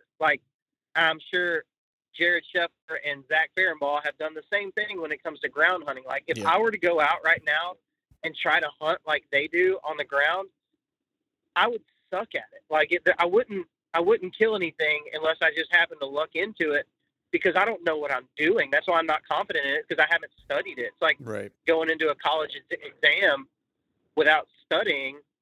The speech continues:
Speaker 1: you're not gonna be confident that you're gonna ace it,
Speaker 2: Yeah.
Speaker 1: you know?
Speaker 2: Yeah.
Speaker 1: And so, you know, I, like, I don't, I talk to a lot of people almost every day about kayak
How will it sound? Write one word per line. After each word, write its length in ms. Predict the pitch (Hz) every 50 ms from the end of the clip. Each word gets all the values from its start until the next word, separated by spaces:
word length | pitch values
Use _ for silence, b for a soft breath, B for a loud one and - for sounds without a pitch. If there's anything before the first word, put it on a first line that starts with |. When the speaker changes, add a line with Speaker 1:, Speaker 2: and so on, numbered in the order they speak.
| _ _ _ _ _ _ _ _ -
Speaker 1:
you're 100 | 165 180
not 160 | 190 208 202
gonna 140 | 190 190 185
be 100 | 180 170
confident 520 | - - 180 190 202 196 165 151 151 139
that 120 | - 147 127
you're 120 | 147 151 147
gonna 280 | 147 139 135 127 131 - _ _ _ _ _ _ _ -
ace 180 | 147 170 180 - _
it, 160 | - - - _ -
Speaker 2:
Yeah. 120 | 107 113
Speaker 1:
you 80 | - 151
know? 300 | 143 135 135 117 104 - _ _ _ _
Speaker 2:
Yeah. 140 | - 110 98 98
Speaker 1:
And 140 | 165 170 165 -
so, 360 | - 170 165 160 156 151 151 - _ _ _ - - - _
you 100 | - 175
know, 100 | 175 180 -
I, 120 | 165 - - _ _ _ _ _ _ _ _ _ _ _ -
like, 200 | - 170 165 - -
I 80 | 170 185
don't, 200 | 202 220 190 - _ _ _ _ _ _ _ _ _ _ _ _ _ -
I 100 | 175 180
talk 220 | - 208 196 -
to 140 | - 175 160
a 20 | 143
lot 380 | 135 139 135 139 139 156 170
of 100 | 175 165
people 440 | _ 180 170 156 - 143 131 120 - _ _ _ _ _ _ _ _ _ _ _ -
almost 280 | 165 190 190 170 - _ _ -
every 320 | 180 190 196 170 190 185
day 380 | - - 156 151 143 135 131 120 - -
about 340 | 147 - 143 139 135 123 -
kayak 460 | - 170 160 156 151 143 139 131 -